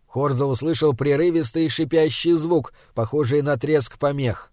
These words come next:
"Хорза!" — крикнула Елсон. "Вот зараза!" — сказал Вапслин. "Я чуть в штаны не наложил!"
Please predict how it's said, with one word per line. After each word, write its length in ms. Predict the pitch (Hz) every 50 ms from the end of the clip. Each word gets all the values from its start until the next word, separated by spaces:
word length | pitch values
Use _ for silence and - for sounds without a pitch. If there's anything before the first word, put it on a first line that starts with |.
| _ _ _ _ _ _ _ _ _
"Хорза!" — 540 | - - 226 214 190 165 147 156 151 127 - _ _ _ _ _
крикнула 440 | - 165 160 151 127 135 143 139 143
Елсон. 460 | 139 139 135 123 113 - 113 98 - _ _ _ _ _ _ _ _ _ -
"Вот 460 | - - - 175 220 233 226 214 170
зараза!" — 920 | 143 123 107 107 175 202 202 196 185 190 185 180 170 143 113 131 123 - _ _ _ _
сказал 480 | - - - - 131 120 117 131 127 123
Вапслин. 480 | 120 120 117 107 - - 98 90 80 - _ _ _ _ _ _ -
"Я 280 | 92 - 208 233 233
чуть 260 | 202 - - 247 226
в 60 | 151 -
штаны 640 | - - - - 165 214 247 247 233 226 208 180 160
не 140 | 147 151 147
наложил!" 600 | 147 143 139 139 139 131 98 120 110 95 82